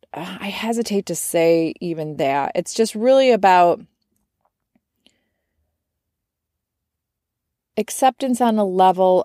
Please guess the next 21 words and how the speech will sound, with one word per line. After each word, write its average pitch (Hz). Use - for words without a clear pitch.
of 160
feeling 214
it 208
in 180
your 170
bones, -
you 180
know, 160
just 185
knowing 185
that, 160
just, -
just -
creating 214
this 202
inner 185
knowing 170
that 160
it's 185
okay. 180
It's -